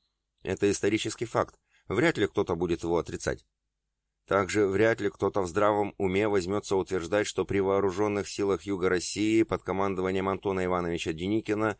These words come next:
в тылу белых армий не творилось много безобразий. Если такой человек всё-таки найдётся, рекомендую ему ознакомиться с эмигрантской литературой, например, с прекрасной работой Соколова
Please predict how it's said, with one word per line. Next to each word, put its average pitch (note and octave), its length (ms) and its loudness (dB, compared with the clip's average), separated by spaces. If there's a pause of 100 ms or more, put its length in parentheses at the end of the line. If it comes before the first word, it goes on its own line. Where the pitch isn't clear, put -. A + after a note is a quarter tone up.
(140)
в - 100 -16
тылу A#2 240 2
белых G2 380 2
армий A2+ 400 0
не C3+ 180 -4
творилось A2 560 0
много E2 280 -2
безобразий. E2+ 600 -2 (840)
Если G2+ 320 2
такой F#2 280 0
человек F2+ 360 0
всё-таки D#2 360 -4
найдётся, E2 600 0 (260)
рекомендую C3+ 640 0
ему C3 240 4
ознакомиться A2+ 640 -2
с - 100 -2
эмигрантской G#2 560 0
литературой, A2+ 600 0 (160)
например, G2 440 0
с - 100 -6
прекрасной G2 560 -2
работой E2+ 360 -2
Соколова A#2 580 0